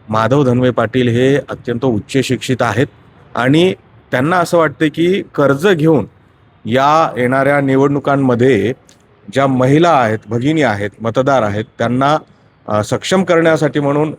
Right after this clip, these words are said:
हे दहा हजार एक रुपये दिले जावेत. मात्र अर्थातच हा पुणेरी टोमणा आहे आणि ज्या पद्धतीनं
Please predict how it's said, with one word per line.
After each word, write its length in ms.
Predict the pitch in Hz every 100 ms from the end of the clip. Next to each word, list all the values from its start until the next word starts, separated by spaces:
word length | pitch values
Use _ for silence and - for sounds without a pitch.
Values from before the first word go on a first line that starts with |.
| _
हे 120 | 120 120
दहा 200 | 117 117
हजार 260 | 113 123
एक 200 | 120 110
रुपये 280 | 113 120 120 - _ _ _
दिले 380 | 107 101 139 165
जावेत. 280 | 143 120 135 - _ _ _
मात्र 280 | 123 135 180
अर्थातच 640 | 165 147 180 180 190 180 -
हा 120 | 151
पुणेरी 360 | 147 143 151 151
टोमणा 360 | 147 135 143
आहे 280 | 147 135 160 -
आणि 180 | 131 127
ज्या 120 | 127
पद्धतीनं 600 | 127 127 120 135 156 165